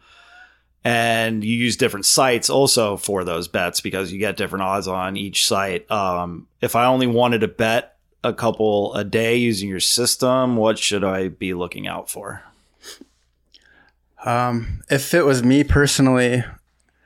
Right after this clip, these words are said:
Speaker 2: I would, I, I'm assuming you're the, just starting up and you're probably only on one site, then primarily I would look for the higher stars, the three and the four or five stars. We don't, we're not really doing five stars at the moment, but if it was me, I would look for three and four stars.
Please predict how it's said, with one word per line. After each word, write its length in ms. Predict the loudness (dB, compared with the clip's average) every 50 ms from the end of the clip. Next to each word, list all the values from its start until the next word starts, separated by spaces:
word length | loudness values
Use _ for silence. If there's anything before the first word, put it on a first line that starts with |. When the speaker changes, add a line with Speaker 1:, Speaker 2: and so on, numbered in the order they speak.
| _ _ _ _ -2
Speaker 2:
I 100 | 2 2
would, 200 | 4 4 4 2 -2 -4 -4
I, 140 | -2 -2 0 2
I'm 260 | 2 2 4 4 2
assuming 400 | 2 2 4 4 4 6 6 4
you're 300 | 4 4 2 0 -2 -6 _ _ -2
the, 260 | 0 2 2 0 -2 -6 -4
just 220 | 0 0 0 0
starting 440 | 2 2 4 4 4 4 4 2 2
up 260 | 2 0 0 -2 -4
and 100 | -4 -2
you're 100 | -2 -2
probably 360 | -2 -2 0 0 2 2 2 2
only 220 | 2 2 0 0
on 240 | 0 0 -2 -2 0
one 420 | 0 0 0 0 0 -2 -4 -10 -10
site, 500 | -6 -4 -2 0 2 2 2 2 0 -2 -4 _ _ _ _ _ _ _ _ _ _ _ _ _ _ _
then 600 | -4 -2 0 0 0 0 0 -2 -2 -4 -6 -8 -4
primarily 540 | 0 2 4 4 4 4 4 4 4 4 6
I 80 | 6 6
would 160 | 4 4 4
look 160 | 2 0 0
for 180 | -2 -2 0 0
the 140 | 0 0
higher 280 | 0 0 2 2 2 2
stars, 440 | 0 0 2 2 2 2 0 0 -4
the 80 | -6
three 260 | -4 -2 0 2 2 2
and 100 | 2 0
the 40 |
four 280 | -2 -2 0 2 2 2
or 40 | 2
five 320 | 2 2 2 2 0 0
stars. 340 | 0 0 2 2 2 0 0
We 80 | -2 -2
don't, 160 | -2 -2 0
we're 140 | 2 2 4
not 140 | 4 4
really 180 | 6 4 4 4
doing 180 | 4 4 2 2
five 240 | 4 2 2 2
stars 220 | 4 2 2 4 2
at 80 | 2
the 80 | 2 2
moment, 400 | 4 4 4 4 4 2 0 0
but 260 | 0 0 0 0 -4 _ _ _ _ _ _ _ _ _ _
if 120 | -4 0 2
it 60 | 2
was 180 | 4 4 4
me, 200 | 4 4 6 6
I 140 | 4 4 4
would 160 | 4 4 2
look 160 | 2 0 -2 -2
for 180 | 0 0 0 0
three 260 | 0 0 0 2 2
and 140 | 2 2 2
four 260 | 2 2 2 2 2
stars. 560 | 2 0 2 2 4 4 2 0 -2 -6 -12